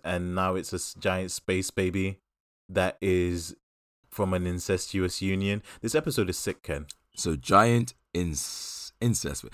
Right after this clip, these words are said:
Speaker 2: This sounds like something South Park would do.
Speaker 1: I think South Park might have done Incest Baby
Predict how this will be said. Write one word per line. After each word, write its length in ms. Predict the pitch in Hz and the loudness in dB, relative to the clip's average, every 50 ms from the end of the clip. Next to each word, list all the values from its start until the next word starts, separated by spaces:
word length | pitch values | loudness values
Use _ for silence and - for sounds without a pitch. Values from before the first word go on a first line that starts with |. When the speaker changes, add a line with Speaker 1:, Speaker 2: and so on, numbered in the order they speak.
| - - - | -18 -20 2
Speaker 2:
This 140 | - 160 175 | 4 4 4
sounds 240 | - - 175 175 151 | 6 4 2 2 2
like 100 | 143 120 | 0 -4
something 400 | - - 147 147 127 - 123 104 | 2 2 4 4 4 2 0 -2
South 320 | - - - 98 101 101 - | -2 0 0 0 0 0 0
Park 220 | - 95 90 - - | 0 0 0 -2 -8
would 80 | 78 - | -14 -12
do. 160 | - 65 69 | -12 -4 0
Speaker 1:
I 100 | - 110 | 0 0
think 220 | 107 - 156 151 143 | 2 2 0 0 0
South 300 | - - 135 131 127 - | 2 4 4 2 4 2
Park 260 | 131 110 98 - 95 | 2 0 2 0 -2
might 340 | 98 98 98 107 113 113 90 | -2 0 2 2 2 2 0
have 200 | 98 87 82 80 | -2 -4 -2 0
done 200 | 101 98 98 101 | 0 2 2 0
Incest 520 | - 95 92 92 - - 90 80 - - | -2 -4 -4 -4 -2 -2 -2 -4 -4 -4
Baby 420 | - 87 82 82 80 80 78 80 | -4 -4 -4 -4 -6 -6 -8 -8